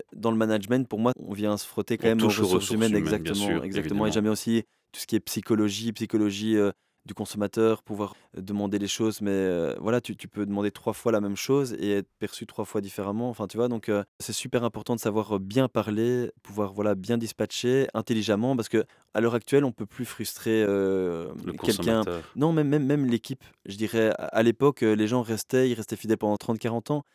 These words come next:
Speaker 1: Maintenant, en fait, ici, les gens, ils veulent pas foutre leur vie en l'air. On sait maintenant l'importance d'une vie. Et voilà, et si c'est pour rester dans un truc où il y a une mauvaise ambiance et on se sent frustré parce qu'on nous parle mal, et cetera et tout, c'est, ça vaut pas la peine. En fait, on a une famille, on a une équipe. Il faut s'entraider.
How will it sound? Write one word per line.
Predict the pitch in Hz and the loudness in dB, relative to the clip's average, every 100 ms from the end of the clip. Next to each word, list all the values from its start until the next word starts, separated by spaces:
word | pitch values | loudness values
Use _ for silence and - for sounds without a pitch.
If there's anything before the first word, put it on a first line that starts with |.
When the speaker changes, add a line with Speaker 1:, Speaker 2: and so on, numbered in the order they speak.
| _ _ 101 | _ _ 2
Speaker 1:
Maintenant, | 107 117 135 | 4 4 2
en | |
fait, | 131 113 | 0 -4
ici, | - 127 | -4 -2
les | 113 | 0
gens, | 127 | 0
ils | 131 | 0
veulent | 131 120 | 0 2
pas | 156 | 0
foutre | 143 127 117 | -2 0 2
leur | 107 | 2
vie | 113 | 2
en | 113 | 4
l'air. | 131 127 | 4 2
On | 107 | 0
sait | - | 2
maintenant | 139 135 127 | 4 4 4
l'importance | 123 113 104 127 131 | 4 0 -2 -2 -2
d'une | 104 107 104 | 0 0 0
vie. | 117 156 175 _ _ - | 2 0 0 _ _ -6
Et | 101 | -4
voilà, | 101 107 113 | 0 2 2
et | |
si | - | 0
c'est | 113 | -6
pour | 110 107 | -2 0
rester | 101 110 113 | 0 -2 -4
dans | 107 | -4
un | 104 | -4
truc | 120 113 | -4 -2
où | |
il | |
y | 101 | 0
a | |
une | 104 | 2
mauvaise | 117 113 | 2 2
ambiance | 113 101 110 120 117 | 0 0 0 0 0
et | 110 | -4
on | 101 | -6
se | - | -4
sent | 104 | -6
frustré | - 117 - 127 | -6 -8 -2 0
parce | 110 - | 0 -2
qu'on | 110 104 107 | 0 0 0
nous | 101 | -2
parle | 104 104 | -2 0
mal, | 107 123 117 | 4 4 4
et | 101 | 0
cetera | - 101 104 | -4 0 0
et | |
tout, | - 139 | 0 -4
c'est, | 113 | -4
ça | 98 | -2
vaut | 107 | -2
pas | 107 | 2
la | 117 | 0
peine. | 113 135 123 - _ _ - | 2 2 0 -6 _ _ -10
En | 104 | -2
fait, | 139 | 0
on | 123 | 2
a | |
une | 110 | 2
famille, | - 107 113 | 2 2 4
on | 139 113 | 4 2
a | |
une | 107 | 2
équipe. | 95 - 143 - _ _ _ _ _ _ - | 0 -2 -4 -4 _ _ _ _ _ _ -14
Il | 110 | -4
faut | 113 | 0
s'entraider. | 117 104 110 101 120 | 0 0 0 4 4